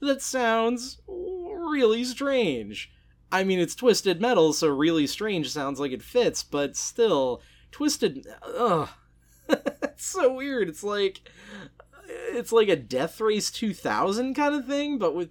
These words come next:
the Twisted Metal characters. There's a character in the Twisted Metal games that's just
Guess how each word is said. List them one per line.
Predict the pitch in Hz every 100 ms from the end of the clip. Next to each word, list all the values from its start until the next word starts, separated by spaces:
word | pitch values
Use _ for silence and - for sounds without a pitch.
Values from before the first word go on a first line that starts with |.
| -
the | 151
Twisted | - 190 - 151
Metal | 139 185 233
characters. | 240 247 262 302 285 - - - _
There's | - 403
a | 349
character | 262 311 226 220 208
in | 190
the |
Twisted | 175 214 208 190 156
Metal | 170 180 160
games | 139 147 143
that's | 165 147
just | - 180